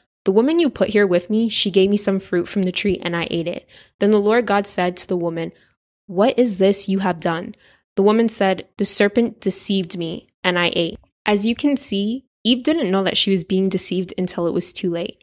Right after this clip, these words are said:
Eve was able to recognize the weapon the enemy used against her.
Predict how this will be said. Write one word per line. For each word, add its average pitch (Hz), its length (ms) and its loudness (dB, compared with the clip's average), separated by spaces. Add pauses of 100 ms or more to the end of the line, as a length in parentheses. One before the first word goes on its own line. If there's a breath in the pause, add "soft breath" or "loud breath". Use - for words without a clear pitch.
(320 soft breath)
Eve 247 240 2
was 294 260 2
able 196 260 2
to 208 160 -4
recognize 185 520 -2
the 175 80 0
weapon 175 320 0
the 160 140 -2
enemy 170 280 -2
used 165 320 -4
against 165 400 -4
her. 175 220 -6